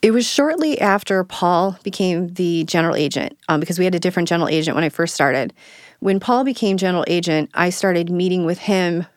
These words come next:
more on one-on-one, and we started talking about, we always talk about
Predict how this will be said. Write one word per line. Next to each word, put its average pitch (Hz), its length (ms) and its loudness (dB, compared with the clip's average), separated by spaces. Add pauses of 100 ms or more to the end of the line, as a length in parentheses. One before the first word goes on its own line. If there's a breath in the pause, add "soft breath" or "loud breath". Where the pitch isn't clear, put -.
more 170 500 0
on 170 300 -2
one-on-one, 165 640 0 (440 soft breath)
and 170 120 0
we 165 80 2
started 190 320 0
talking 185 400 0
about, 160 380 2
we 175 120 0
always 175 200 0
talk 170 180 -2
about 170 300 2